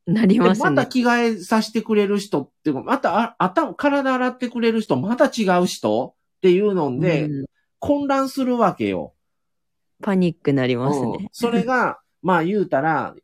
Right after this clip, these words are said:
Speaker 2: あの、さっき声かけてくれたお姉ちゃんが全部やってくれて、またそこまで一緒に戻ってきてくれるわけやから、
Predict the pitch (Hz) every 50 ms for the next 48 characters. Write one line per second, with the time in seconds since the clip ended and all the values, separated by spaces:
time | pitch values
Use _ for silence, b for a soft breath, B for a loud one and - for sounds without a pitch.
0 | _ _ - 135 139 131 131 131 127 147 139 135 - 160 147 - 156 147 165 160
1 | 156 139 127 127 120 123 - 160 147 139 117 127 117 117 120 147 170 160 139 -
2 | 139 113 107 104 110 107 113 160 180 190 156 127 123 135 139 - - 151 - 147
3 | 131 123 117 - 104 110 151 170 156 139 - 123 107 156 165 151 139 117 107 104
4 | 107 - - - 131 117 123 123 127 143 165 190 185 - - 190 - - - -
5 | 190 180 185 175 185 185 185 170 135 117 - - 104 95 90 - 82 85 110 127
6 | 123 101 87 -